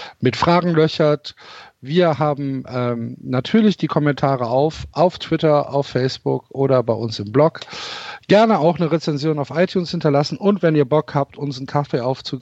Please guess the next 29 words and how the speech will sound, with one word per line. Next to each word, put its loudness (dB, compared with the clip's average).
auszugeben, 0
auf 0
just -2
baseball 2
punkt -4
D 2
E 2
gibt's -2
unten -4
rechts 0
ein, 0
äh, 0
Steady-Button, -2
wo -2
ihr 0
uns -6
unterstützen -2
könnt. -2
Vielen, 2
vielen 2
Dank 2
an -4
alle, 4
die -6
das -2
bisher -2
machen -2
und -4
auch 2